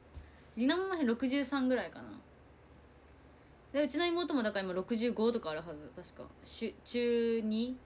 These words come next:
今年中二。はんちゃんとかと同い年で六十五ある、確か。やばいよね。でかすぎ。会うと、「おー」ってなるもん。寝ないけど牛乳飲みまくった。顔だけでかくなっ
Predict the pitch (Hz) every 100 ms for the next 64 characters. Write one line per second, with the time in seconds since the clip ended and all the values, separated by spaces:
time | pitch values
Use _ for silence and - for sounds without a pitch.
0 | - - 240 247 - 247 233 233 - -
1 | 294 240 190 175 175 190 185 185 196 180
2 | 220 196 208 208 190 202 196 - 175 170
3 | - - - - - - - - - 190
4 | 254 220 160 - - - - 202 226 220
5 | 202 - - - - - - - - -
6 | - - - - 277 - 180 143 - -
7 | 175 208 202 190 170 180 151 214 208 165
8 | - - - - - - - - - -
9 | - - - - - - - - - -
10 | - - - - - - - - - -
11 | - - - - - - - 214 262 254
12 | 196 180 214 233 233 226 226 185 - 220
13 | 220 220 208 196 135